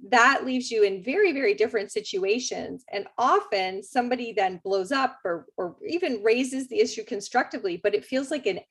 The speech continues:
ambush on the other person. Like, "Where did that come from? And what do you mean you've been stewing for two months about something that happened when we were in Wichita that you never mentioned at the time?"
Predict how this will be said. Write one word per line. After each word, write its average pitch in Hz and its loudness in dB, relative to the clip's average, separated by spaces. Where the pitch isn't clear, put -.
ambush 214 -2
on 196 0
the 196 2
other 196 2
person. 196 -2
Like, 175 -6
"Where 294 8
did 403 8
that 233 6
come 208 -4
from? 180 0
And 190 -8
what 277 0
do 339 6
you 381 8
mean 311 -6
you've 320 -4
been 247 -2
stewing 247 -2
for - -2
two 285 -2
months 220 0
about 202 2
something 226 0
that 220 2
happened 214 0
when 202 0
we 202 2
were 196 2
in 185 -2
Wichita 214 2
that 190 0
you 196 -6
never 190 0
mentioned 208 -6
at 262 -6
the 247 0
time?" 185 -4